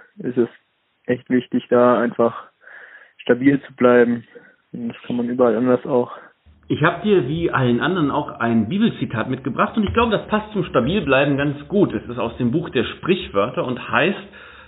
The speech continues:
Speaker 2: „Sorge im Herzen bedrückt den Menschen, aber ein freundliches Wort erfreut ihn.“ Wenn du das so hörst, fällt dir da als Teamsportler irgendwas spontan zu ein?
Speaker 1: Ja, trifft das ziemlich genau den Punkt,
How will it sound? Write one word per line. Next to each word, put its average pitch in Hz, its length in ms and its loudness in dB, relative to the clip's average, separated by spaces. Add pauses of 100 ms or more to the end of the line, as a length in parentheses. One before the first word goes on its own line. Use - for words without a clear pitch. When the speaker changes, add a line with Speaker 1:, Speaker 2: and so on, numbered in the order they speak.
(100)
Speaker 2:
„Sorge 156 460 2
im 113 160 0
Herzen 107 580 -2
bedrückt 131 600 2
den 85 140 0
Menschen, 82 680 -6 (140)
aber 90 320 0
ein 90 180 -4 (120)
freundliches 151 580 2 (160)
Wort 90 360 0
erfreut 98 680 -2
ihn.“ 78 260 -12 (680)
Wenn 92 100 -6
du 98 60 -2
das 101 180 -2
so 110 100 -2
hörst, 147 240 2 (340)
fällt 185 160 2
dir 196 80 4
da 139 140 4
als 117 160 0 (140)
Teamsportler 139 600 -4
irgendwas 123 380 -4 (180)
spontan 80 600 -8 (100)
zu 82 200 -12
ein? 98 520 -8
Speaker 1:
Ja, 127 200 4
trifft - 260 -2
das 127 140 -2
ziemlich 147 320 -6
genau 135 280 4
den 127 200 2
Punkt, 165 420 0